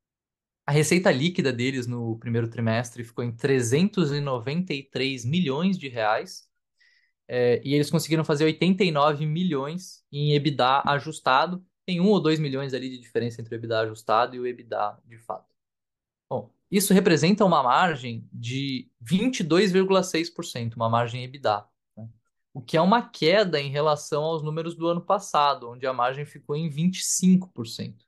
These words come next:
vinte e cinco vírgula dois. E uma queda ainda maior em comparação ao primeiro trimestre do ano passado. Ou seja, a margem do Madeiro tá diminuindo. Isso não é muito bom pra quem tá bem endividado, né?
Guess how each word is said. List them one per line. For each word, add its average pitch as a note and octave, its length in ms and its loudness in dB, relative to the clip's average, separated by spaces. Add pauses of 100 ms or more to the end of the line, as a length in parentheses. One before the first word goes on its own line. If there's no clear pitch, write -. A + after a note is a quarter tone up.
vinte A2+ 160 -12
e - 40 -18
cinco C3 300 -14
vírgula D3+ 380 -2
dois. A2 400 -8 (540)
E C3+ 280 -4 (140)
uma C3 100 -4
queda C#3+ 200 2
ainda D#3+ 160 2
maior D3+ 260 4
em E3 100 -6
comparação E3+ 380 -4
ao E3 60 -8
primeiro D#3+ 260 -6
trimestre D3+ 420 -4
do D3 80 -6
ano D3+ 120 -8
passado. B2+ 340 -2
Ou C#3 80 -8
seja, C3+ 400 0 (300)
a D3 100 0
margem F#3 480 4
do E3+ 100 0
Madeiro E3 380 0
tá F#3 120 0
diminuindo. F3+ 600 -2
Isso - 140 -18
não A3+ 80 0
é - 20 -2
muito C4 200 -4
bom G3+ 200 0
pra A3+ 120 -4
quem A#3 180 -8
tá A3 160 0
bem G3+ 260 -4
endividado, D#3+ 760 -4 (240)
né? A#2 200 -10